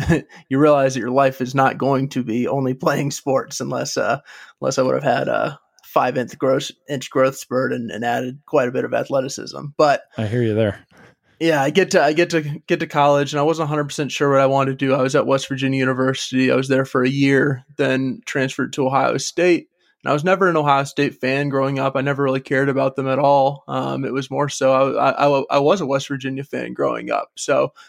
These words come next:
Speaker 1: and I still am to this day. But I think you live around, uh, you live in Cleveland, you live in Columbus long enough, and, and you gain appreciation for, for what there is going on in Columbus. And, and obviously there's the Buckeyes there. So I was,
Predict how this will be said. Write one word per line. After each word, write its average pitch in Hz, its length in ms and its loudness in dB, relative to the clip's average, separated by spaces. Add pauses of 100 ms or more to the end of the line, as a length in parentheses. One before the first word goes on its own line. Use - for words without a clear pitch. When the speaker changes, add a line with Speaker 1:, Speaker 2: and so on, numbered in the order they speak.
(140)
Speaker 1:
and 131 80 0
I 143 40 0
still 151 320 2
am 151 200 2
to 147 100 0
this 139 200 -2
day. 135 440 0 (120)
But 139 140 4
I 139 80 2
think 147 200 -2
you 139 100 -2
live 139 140 2
around, 139 540 -2 (640)
uh, 127 240 2
you 135 120 2
live 143 160 2
in 139 120 0
Cleveland, 135 460 0
you 139 60 2
live 139 120 2
in 135 80 -2
Columbus 135 480 0
long 135 260 2
enough, 135 480 2
and, 127 220 -6
and 131 100 -2
you 131 60 -2
gain 135 200 2
appreciation 135 800 0
for, 135 380 -4
for 131 160 -4
what 131 340 0
there 139 180 2
is 135 380 0
going 143 260 2
on 139 200 2
in 131 80 -8
Columbus. 143 560 -4
And, 127 180 -12
and 131 100 -10
obviously 139 440 -2
there's 135 240 -2
the - 60 -20
Buckeyes 127 480 -2
there. 127 260 -4
So - 180 -2
I 139 80 2
was, 139 320 0